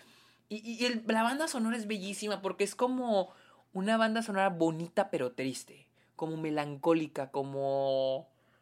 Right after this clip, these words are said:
nostálgica. Es triste, o sea, no sé, me, me fascina. Es una de mis bandas sonoras favoritas del año.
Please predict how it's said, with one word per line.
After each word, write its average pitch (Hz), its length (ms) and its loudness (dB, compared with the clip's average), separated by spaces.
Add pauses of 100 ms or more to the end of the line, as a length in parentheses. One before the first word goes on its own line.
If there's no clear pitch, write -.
(120)
nostálgica. 151 960 -2
Es - 240 -8 (100)
triste, 139 640 -4
o 135 80 -14
sea, 131 640 -2 (280)
no 160 160 -6
sé, 160 300 -4
me, 151 240 -4
me 151 180 -6
fascina. 160 380 -6
Es 156 80 -6
una 180 120 -4
de 196 60 -4
mis 151 140 -6
bandas 151 280 0
sonoras 139 260 -6
favoritas 127 340 -4
del 127 140 -10
año. 131 300 -6